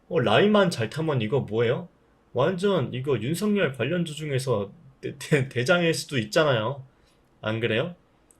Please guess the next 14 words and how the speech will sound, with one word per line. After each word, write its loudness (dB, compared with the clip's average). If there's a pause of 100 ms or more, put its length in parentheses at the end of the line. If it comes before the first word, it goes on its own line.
(120)
바로 2
퍼-, 2
윤석열 0
과-, -6
윤석열 2
대통령님의 0 (480)
부인이신 0 (500)
김건희 6
여사님이 0
운영하시는 -4
코바나 -4
콘텐츠의 -6 (160)
최대 0
후-, -4